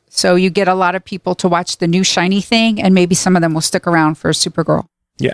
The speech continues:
Speaker 2: I'm sure the premiere numbers of Batwoman are gonna be pretty solid, so the hope there is, "Oh, you just watched Batwoman. Let's lead you into Supergirl, which you all used to love. It might have, might not have been as quite as good as you thought it should be last season, but hey, we've made some fixes, so, so hang around and catch this."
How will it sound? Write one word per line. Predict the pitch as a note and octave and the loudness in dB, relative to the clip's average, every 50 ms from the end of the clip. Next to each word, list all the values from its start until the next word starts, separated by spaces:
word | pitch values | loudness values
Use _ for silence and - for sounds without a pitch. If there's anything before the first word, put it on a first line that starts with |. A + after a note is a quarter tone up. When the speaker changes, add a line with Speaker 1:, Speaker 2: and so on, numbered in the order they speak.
| - | -2
Speaker 2:
I'm | - D#3+ E3 F3+ F#3 E3 | -4 -2 0 0 0 0
sure | - - - F#3 E3+ | -2 0 2 2 2
the | D#3+ D#3 D#3 | 2 0 -2
premiere | - - D3 C#3+ D3 D3+ D3+ D3 | 0 0 0 2 2 2 2 2
numbers | C#3+ C#3 C#3 C3+ C3+ A#2+ | 0 0 0 0 0 0
of | B2+ A#2 | -2 -2
Batwoman | A#2 B2 B2 C3 C#3 C3+ B2+ A#2+ A#2+ A#2+ | 0 0 -2 -2 -2 -2 -2 0 0 2
are | A#2+ A#2 | 2 2
gonna | B2 B2 A#2+ | 2 0 2
be | B2 B2 | 2 0
pretty | B2 - - C#3+ C#3 C3+ B2+ | -2 -2 -2 -2 -2 0 -2
solid, | A#2+ - - C3 C3 B2 A#2 A2 A2 G#2+ G#2+ - | -4 0 0 2 2 2 2 0 -2 -4 -4 -4
so | - - - A#2+ A#2 A#2 | -2 0 2 2 2 2
the | A#2 A#2 | 2 2
hope | A2 C#3 C#3+ C#3 - | 0 0 -2 -2 -2
there | C3+ C3+ C3 C3 B2 B2 A#2+ A#2 | 0 2 2 4 2 2 0 -2
is, | A2+ A2 | -2 0
"Oh, | E3 G3+ G3+ | 2 2 2
you | F3+ D#3 D#3 | 2 0 -4
just | - - D#3 - - | -6 -6 -6 -2 -2
watched | F3+ E3 - - | -2 -2 -2 -2
Batwoman. | - E3 E3+ F3+ E3+ D3+ C3 C3+ B2+ B2 - _ _ - - _ | -2 0 0 0 -2 -2 -2 0 -2 -2 -4 _ _ -20 -14 _
Let's | - F3 F3+ F3+ - | 0 0 0 0 2
lead | F#3+ F#3+ F#3+ F3+ D#3 | 2 2 2 2 2
you | E3+ F3 | 2 2
into | E3+ E3 D#3 - C3+ | 2 2 0 -2 -2
Supergirl, | - - - G#3 F#3+ - E3+ B2+ C3+ B2+ B2+ B2 B2 | -2 0 0 0 0 0 -4 -2 0 0 2 2 2
which | C3+ C#3 - - | 2 0 0 2
you | E3+ F3+ | 2 2
all | F#3+ F#3+ F#3 | 4 2 2
used | F#3+ A3 B3 A3 - - | 0 -2 -4 -4 -6 -6
to | F#3 | -4
love. | E3 D#3+ D#3 D#3 D#3 D3+ | 0 2 2 2 2 0
It | D3+ | -4
might | E3 G3 G#3 | -4 -2 2
have, | G3+ F#3+ F3 _ _ _ _ - - - | 2 2 0 _ _ _ _ -14 -2 0
might | A#3+ C4 C4 | 0 2 2
not | C4 B3+ | 0 -2
have | C4 G#3+ | -2 0
been | A#3 | 0
as | A#3 G#3 | -2 -2
quite | - - B3 A3+ G#3+ | 0 -2 -2 0 0
as | G3+ | 0
good | F3+ A3 G#3 | 2 2 2
as | G3+ F3 F3+ | 2 0 -2
you | F3 | -4
thought | - - G#3 G3 | -2 0 0 0
it | G3 F3+ | 0 -2
should | - - F#3+ D#3 | 0 -2 0 2
be | D#3 D#3 | 2 2
last | E3 G3+ G3 F3 - - | 4 4 2 2 0 -2
season, | - D#3+ C#3+ C3+ C3+ C3 | -4 -2 -2 0 0 0
but | C3+ C#3+ F3 | 2 2 4
hey, | A3 G3+ | 4 4
we've | D#3 D#3 E3 F3 | 4 4 4 4
made | G3+ F#3 F#3 | 2 2 2
some | - D#3+ | 0 -2
fixes, | C#3 - G3 F3 - - - A#2+ G#2+ | 0 0 0 0 0 -2 -4 -4 -2
so, | - - C#3+ C3+ C3+ | -2 0 0 0 -2
so | - - D#3 | -2 -2 0
hang | C#3+ D#3+ A3 A3+ | 2 2 2 0
around | A3+ A3 G#3 G3 | 0 0 0 0
and | F#3 E3+ | 0 0
catch | - F#3+ F3 - - | -2 -4 -4 -4 -2
this." | - F3+ D#3+ B2+ A#2+ - - - | 0 0 0 0 0 -4 -8 -10